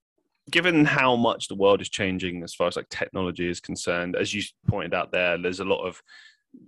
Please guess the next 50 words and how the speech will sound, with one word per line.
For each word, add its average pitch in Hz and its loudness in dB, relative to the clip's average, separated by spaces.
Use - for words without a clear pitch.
consideration 117 2
points, 95 -6
let's - -2
say, 95 2
when 95 -2
someone 98 -2
is 95 -6
looking 104 -6
at 78 -6
your 92 -4
business 95 -4
for - -2
the 95 -2
first - -2
time 95 -4
and 87 -10
going, 90 -4
"Okay, 92 -8
well, 85 -8
do 87 -10
you 87 -6
have 90 -4
this - -6
sorted 78 -6
out? 73 -8
Do 73 -14
you 92 -8
have 82 -6
this 87 -8
sorted - -12
out? - -10
Do - -14
you 90 -10
have 85 -8
this - -8
sorted - -12
out?" - -8
But, - 4
like, 95 -2
when 117 -2
it 101 -8
comes 120 -4
to 110 -2
just, 101 -8
like, 95 -2
let's - -10
say, 95 -4
networking 98 -4
events, 90 -4
uh, 85 -4